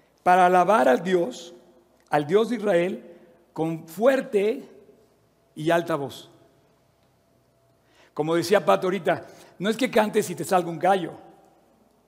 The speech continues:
o que digas, "No, es que canto mal". No, dice, tú canta fuerte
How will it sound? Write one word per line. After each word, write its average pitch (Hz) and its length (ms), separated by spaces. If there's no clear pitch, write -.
o 131 120
que 170 140
digas, 185 260
"No, 208 140
es 196 60
que 208 100
canto 202 280
mal". 185 320
No, 175 200
dice, 165 220
tú 202 180
canta 247 280
fuerte 202 560